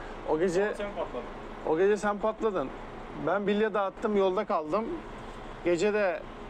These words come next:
Speaker 1: bizim İbo abi var.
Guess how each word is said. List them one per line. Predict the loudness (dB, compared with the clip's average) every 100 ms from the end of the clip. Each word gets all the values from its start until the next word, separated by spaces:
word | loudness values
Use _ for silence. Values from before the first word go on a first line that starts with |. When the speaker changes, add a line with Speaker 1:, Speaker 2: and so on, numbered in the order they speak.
| -10 -4
Speaker 1:
bizim | 2 2 2 -2 -12 -12 -12 -12 -12 -12 -12 -6 0
İbo | 4 4
abi | 4 2
var. | 2 2